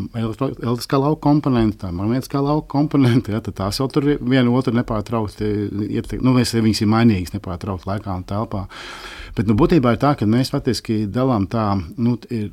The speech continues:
nu, mēs runājam tā ļoti strukturēti runājot, ja, ir tātad īstermiņa efekti un ilgtermiņa efekti. Par ilgtermiņa efektiem faktiski tas, kas jau no Gundara izskanēja, un es pilnībā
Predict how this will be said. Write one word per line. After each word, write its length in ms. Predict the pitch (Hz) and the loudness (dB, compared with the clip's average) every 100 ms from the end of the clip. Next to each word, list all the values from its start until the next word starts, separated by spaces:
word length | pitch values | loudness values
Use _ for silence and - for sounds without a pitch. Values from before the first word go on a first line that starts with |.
| - | 0
nu, 140 | 123 | 2
mēs 160 | 123 135 | 4 4
runājam 220 | 123 101 | 4 4
tā 80 | 113 | 2
ļoti 160 | 120 | 2
strukturēti 500 | - 175 135 98 - | 0 2 2 0 0
runājot, 400 | 110 92 85 92 | 0 0 -4 -2
ja, 60 | 127 | 0
ir 140 | 110 107 | 0 -2
tātad 300 | 95 90 - | -4 -4 -4
īstermiņa 560 | 110 - 190 190 170 175 | -4 0 2 4 4 2
efekti 380 | 151 127 - - | -2 -4 -4 -2
un 220 | 113 113 | -2 0
ilgtermiņa 540 | 117 107 90 87 85 95 | 0 -2 -4 -4 -6 -8
efekti. 380 | 90 82 - - | -10 -16 -16 -4
Par 140 | 104 | 0
ilgtermiņa 400 | 156 165 139 120 | 2 4 4 4
efektiem 380 | 147 135 110 101 | 2 -2 -2 -2
faktiski 380 | 110 117 104 - | -4 -4 -6 -6
tas, 100 | - | -8
kas 160 | 104 - | -8 -6
jau 180 | 98 101 | -4 -2
no 80 | 101 | 0
Gundara 360 | 101 165 151 147 | 2 4 4 2
izskanēja, 480 | - 117 107 98 | 0 0 2 0
un 100 | 95 | -2
es 80 | 95 | -4
pilnībā 400 | - 110 104 85 | -2 0 0 -2